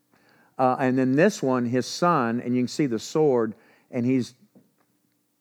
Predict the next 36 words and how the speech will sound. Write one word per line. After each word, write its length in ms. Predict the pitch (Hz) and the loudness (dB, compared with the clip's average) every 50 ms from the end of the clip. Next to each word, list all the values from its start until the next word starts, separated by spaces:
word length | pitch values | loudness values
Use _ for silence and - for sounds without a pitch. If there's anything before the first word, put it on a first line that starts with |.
| _ _ _ _ _ _ _ _ | _ _ _ _ _ _ _ _
he's, 420 | 127 127 131 139 147 147 135 120 143 | -14 -8 -4 -2 -2 -2 -4 -2 -2
uh, 380 | 143 131 127 123 120 117 110 - _ _ _ _ _ _ _ _ _ _ _ _ _ _ _ - | 0 2 2 2 0 -2 -4 -8 _ _ _ _ _ _ _ _ _ _ _ _ _ _ _ -16
a 20 | 120 | -8
hunk. 340 | 113 151 170 139 101 - _ _ - _ _ _ _ _ _ _ _ _ - | -4 -2 -2 -2 -2 -4 _ _ -20 _ _ _ _ _ _ _ _ _ -10
He's, 360 | 127 135 127 113 - - _ _ _ _ _ _ _ _ _ _ _ _ _ _ _ _ - 339 - - - - _ - - - - - - _ _ - - _ | -8 -8 -8 -8 -12 -18 _ _ _ _ _ _ _ _ _ _ _ _ _ _ _ _ -20 -20 -20 -20 -20 -20 _ -20 -20 -20 -20 -20 -20 _ _ -20 -14 _
he's 160 | - 170 147 151 | -2 0 0 0
a 60 | 143 | 0
big 220 | 127 160 151 131 | 0 0 -2 0
guy. 400 | 151 160 165 156 123 107 95 92 - _ _ _ _ _ _ _ _ _ - | 0 0 0 0 -2 -4 -6 -8 -12 _ _ _ _ _ _ _ _ _ -6
You 80 | - 131 | -2 -2
know, 100 | 127 127 | 0 0
he's 240 | 135 143 147 127 131 | 0 0 0 -2 -4
a 60 | 127 | -6
soldier 460 | - - 156 151 160 147 120 131 117 | -2 0 2 2 2 2 0 -2 -2
guy. 380 | 110 110 98 92 92 90 87 82 - - - _ _ - - _ _ - - _ _ - _ _ _ _ - | 0 0 -2 -2 -4 -6 -8 -10 -14 -20 -20 _ _ -20 -20 _ _ -20 -20 _ _ -20 _ _ _ _ -12
Uh, 540 | - - 139 135 131 131 127 127 123 120 113 - - - - - _ - | -4 0 0 2 2 2 2 2 2 0 -2 -4 -10 -20 -20 -20 _ -2
you 120 | 147 143 | 0 2
know, 200 | 127 123 123 127 | 2 2 2 2
this 240 | 127 127 151 151 - | 2 0 0 0 0
is 120 | 156 135 139 | -2 -2 0
an 100 | 147 139 | 0 0
older 300 | 135 135 135 135 135 131 | 2 2 2 2 0 0
guy, 280 | 117 135 131 135 143 143 | 2 2 2 2 2 2
and 80 | 143 | 0
this, 160 | 139 135 - | -2 -2 -4
this, 260 | - - 135 143 147 139 | -6 -2 0 0 2 4
he's 200 | 139 151 143 143 | 2 2 4 2
a, 140 | 147 143 135 | 2 2 2
he's 140 | 139 139 143 | 2 2 2
a 60 | 139 | 2
warrior. 580 | 135 147 175 214 220 160 101 87 82 73 - _ _ _ _ _ _ _ _ _ _ _ _ - | 2 4 4 4 2 2 0 -2 -4 -8 -10 _ _ _ _ _ _ _ _ _ _ _ _ -4
And 100 | 117 117 | -2 -2
you 40 | 117 | -2
can 40 | - | -2
see 200 | - 160 156 151 | -2 0 2 2
his, 180 | 139 127 120 | 2 2 0